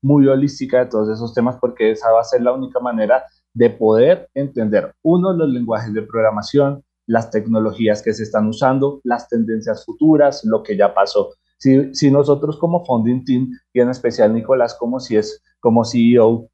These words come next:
no tiene una visión integral y sobre todo no tiene conocimientos, eh,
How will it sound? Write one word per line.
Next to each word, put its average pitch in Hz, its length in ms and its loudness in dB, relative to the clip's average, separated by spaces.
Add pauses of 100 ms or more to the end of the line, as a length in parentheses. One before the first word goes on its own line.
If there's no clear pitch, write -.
no 139 160 4
tiene 147 260 2
una 156 200 0
visión 127 500 0
integral 120 640 -2
y - 60 -12
sobre 110 300 0
todo 120 240 0
no 123 140 -8
tiene 127 300 -8
conocimientos, 120 1080 0 (260)
eh, 123 500 4